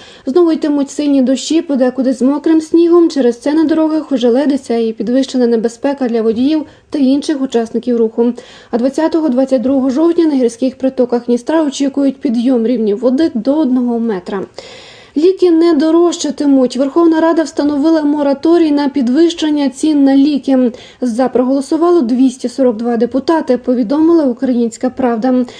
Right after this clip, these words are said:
Згідно з законом, на період фінансової кризи запровадили мораторій на підвищення цін на всі види лікарських препаратів вітчизняного та закордонного виробництва,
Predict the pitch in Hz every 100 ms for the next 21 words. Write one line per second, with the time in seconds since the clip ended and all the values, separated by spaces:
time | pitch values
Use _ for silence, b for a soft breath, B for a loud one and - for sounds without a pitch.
0 | B B 320 349 370 285 311 339 349 359
1 | 320 302 311 320 - 302 311 285 277 285
2 | 277 320 330 277 269 285 277 302 277 285
3 | 277 269 262 320 330 277 262 269 226 302
4 | - 285 277 - 320 302 277 254 - 330
5 | 285 277 254 226 214 240 247 233 247 262
6 | 294 311 320 254 240 - 247 269 320 302
7 | 262 240 247 233 247 262 254 320 339 302
8 | 254 240 247 240 233 226 254 254